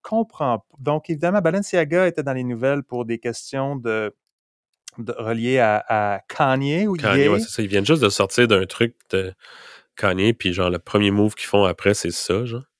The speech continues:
Speaker 1: Ben, puis il y avait aussi leur
Speaker 2: Come
Speaker 1: espèce
Speaker 2: on.
Speaker 1: de, de, de parade de mode dans la boîte, euh, dans un endroit, dans, donc, euh, totalement, euh,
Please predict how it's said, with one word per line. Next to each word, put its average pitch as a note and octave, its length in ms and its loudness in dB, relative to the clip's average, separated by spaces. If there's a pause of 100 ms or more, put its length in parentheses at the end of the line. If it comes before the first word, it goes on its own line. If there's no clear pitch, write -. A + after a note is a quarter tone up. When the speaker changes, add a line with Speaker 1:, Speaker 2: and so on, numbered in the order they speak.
(540)
Speaker 1:
Ben, D#3+ 200 2
puis C3 120 -6
il - 20 0
y C#3 40 2
avait C3 100 0
aussi D#3+ 240 -2
leur E3+ 140 4 (120)
Speaker 2:
Come A2+ 140 2
Speaker 1:
espèce D#3 200 2
Speaker 2:
on. A2+ 40 -10
Speaker 1:
de, A#2+ 280 0
de, A#2 560 0
de A2 400 0 (120)
parade C3+ 480 0
de A#2 100 4
mode A#2+ 460 2
dans A2 160 2
la G#2+ 160 2
boîte, A#2+ 880 0
euh, G#2+ 800 4
dans A2 340 2
un A2+ 140 2
endroit, A2+ 560 4
dans, G#2+ 180 0 (140)
donc, A#2 320 0
euh, G#2+ 260 2
totalement, C#3 720 2
euh, G#2 720 0